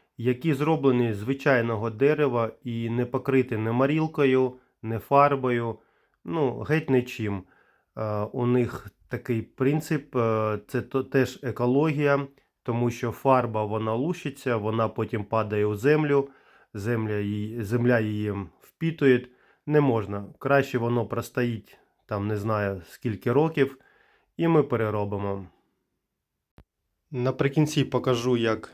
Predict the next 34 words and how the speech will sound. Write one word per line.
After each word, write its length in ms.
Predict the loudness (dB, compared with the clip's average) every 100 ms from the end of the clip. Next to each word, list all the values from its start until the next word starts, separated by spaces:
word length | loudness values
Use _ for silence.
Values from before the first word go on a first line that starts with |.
| _
дикі 340 | -4 -2 0 -4
тварини 640 | 0 2 4 4 2 -2 -6 _ _
не 240 | -4 -2
бояться 600 | 2 4 4 2 -2 -6
людей, 380 | -4 -2 2 2
тому 300 | 2 -2 -2
що 140 | -4 -8
ставлення 520 | 0 2 2 0 -2
до 160 | -2
них 360 | -2 -2 -6 -14 _ _ _
поважне, 600 | -2 4 6 6 4 2 0 _ -20 -20 -6
тому 240 | -2 -2
що 180 | -2 -4
бережуть 580 | 0 4 4 4 0 0
люди 440 | -2 0 -2 -4 -4
природу. 640 | 2 6 6 6 4 2 -6 -20 _ -6
Ось 180 | -6
так 260 | 2 2 2
вони 400 | -4 -2 -4 -6 -4
граються 640 | -2 4 6 6 4 2
один 240 | 2 0
з 80 | 2
одним. 420 | 2 2 0 -2 -8 -20 -20 _
Ти 160 | -2 0
йдеш 500 | 4 6 6 6 -2
буквально 720 | -4 -6 -4 0 0 -2 -4
від 140 | -6 -6
будинків 540 | -2 0 0 -4 -12
п'ятдесят-двісті 1040 | -4 -2 -2 0 2 2 0 -6 -6 -4
метрів 480 | 2 2 2 -4 -6
на 100 | -6
прогулянку, 720 | -2 0 4 4 4 0 -4
і 220 | -6 -2 2
ось 400 | 2 2 -2